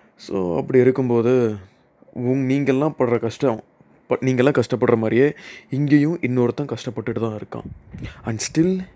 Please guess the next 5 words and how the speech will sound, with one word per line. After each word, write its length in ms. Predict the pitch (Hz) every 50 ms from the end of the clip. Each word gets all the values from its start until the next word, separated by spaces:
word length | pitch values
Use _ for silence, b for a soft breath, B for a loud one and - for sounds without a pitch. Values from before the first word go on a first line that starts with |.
| b b b b b b b b b b b -
he 240 | 117 110 107 107 101 101 101
didn't 260 | 113 117 131 135 135 - -
see 240 | 123 120 117 117 117
the 300 | 110 - - 104 - 101
success. 280 | - - - - -